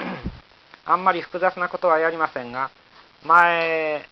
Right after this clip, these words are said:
行いました高度なテクニックよりもどっちかっていうと簡単なテクニックを用いて、もっと中枢神経、脊髄という中枢神経に意識を集めていって、最終的にもっと短時間でダーラナ獲得、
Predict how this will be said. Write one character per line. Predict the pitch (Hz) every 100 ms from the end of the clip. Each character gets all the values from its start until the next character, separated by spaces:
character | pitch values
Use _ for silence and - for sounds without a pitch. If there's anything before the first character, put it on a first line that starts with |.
| -
行 | 147 170 165
い | 165
ま | 156
し |
た | 147
高 | - 180
度 | 185
な | 185
テ | 180 185
ク | 190
ニ | 185 185
ッ |
ク | 190
よ | 180 180
り |
も | 170 147
ど | 170
っ |
ち | -
か | -
っ | -
て | 190
い |
う | 185
と | 170
簡 | 175 175
単 | 175 185
な | 185
テ | 180 185
ク | 185
ニ | 185
ッ |
ク | - 180
を |
用 | 170
い | 165 - 160
て、 | - 170 - _ - _ 151
も | 185
っ | -
と | 190 175 -
中 | - 180
枢 | - 185
神 | - 190
経、 | - 123 -
脊 | 160 185
髄 | 175 185
と | 185
い | 196
う | 170
中 | - 180
枢 | - 180
神 | - 180
経 | - 165
に | 151
意 |
識 | 156 - 170
を | 151 147
集 |
め | 160
て | 170 165
い |
っ |
て、 | - - 120 - _ _ _ _ _ _ _
最 | 160 160
終 | 165
的 | 160 160
に | 175 175 156 _ _ _ -
も | 175
っ | -
と | 180
短 | - 175 180
時 | 175
間 | 196 196
で | 175
ダ | 202 165
ー |
ラ | 170
ナ | 160
獲 | 147 -
得、 | 117